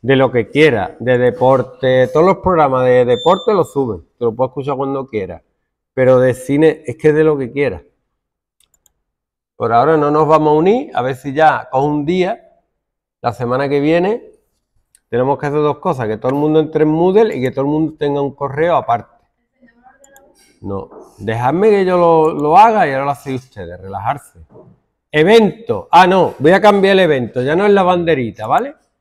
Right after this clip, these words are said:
Control, no, era evento. Al hacer clic en este objeto. Cuando yo haga clic en el gato, bueno, venga.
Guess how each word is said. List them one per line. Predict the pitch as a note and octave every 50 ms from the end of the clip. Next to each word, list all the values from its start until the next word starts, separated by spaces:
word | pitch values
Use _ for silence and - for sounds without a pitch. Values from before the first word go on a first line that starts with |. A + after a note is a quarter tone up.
| _ _ _ _
Control, | - D#3+ D#3+ D#3 D3 B2+ - - - F3+ G3+ G3+ D3+ G2 - - _ _ _ _ _ _ _ _ _ _ _ _ _ _ _ _ _ _ _ _ _ -
no, | G2 G2 G2 - -
era | - A2 A#2+ A#2+ A2
evento. | G#2 G#2+ G2 F2+ _ _ _ _ _ _ _ _ _ _ _ _ _ _ _ _ _ _ _ _ _ _ - -
Al | - D3 D3
hacer | D3 C#3 C#3+ - F3 G3 F#3+ F#3 F#3+
clic | - G#3 A3 B3 A#3 -
en | G#3 E3 D#3
este | E3+ D#3+ - - E3+
objeto. | E3 - - - - F2+ E2+ _ _ _ _ _ _ _ _ _ _ _ _ _ _ _ _ _ _ _ _ _ _ _ _ _ _ _ _
Cuando | - D3 C#3+ C#3+ C#3 C3+ C#3+
yo | D3+ F#3
haga | G#3+ G#3+ A3 G#3+ G#3 -
clic | D3+ C#3+ C3+
en | C3 B2+
el | B2+ B2 A#2+
gato, | D3 F3 G3+ G#3+ - G#3+ D3+
bueno, | B2+ B2+ B2 A#2 A2
venga. | A#2 B2 B2+ B2+ A#2+ G2+ F2+ D#2 -